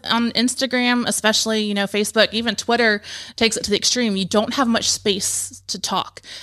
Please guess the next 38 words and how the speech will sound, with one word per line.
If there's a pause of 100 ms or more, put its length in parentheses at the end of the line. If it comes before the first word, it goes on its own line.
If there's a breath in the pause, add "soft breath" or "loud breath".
and
you
don't
have
very
many
seconds
before
you
can
stop
the
person
from
scrolling
and
actually
look
at
what
you're
posting. (300 loud breath)
And
so
I'm
able
to
translate
what
their
messaging
is
into (360 loud breath)
content
that
is
very,
um,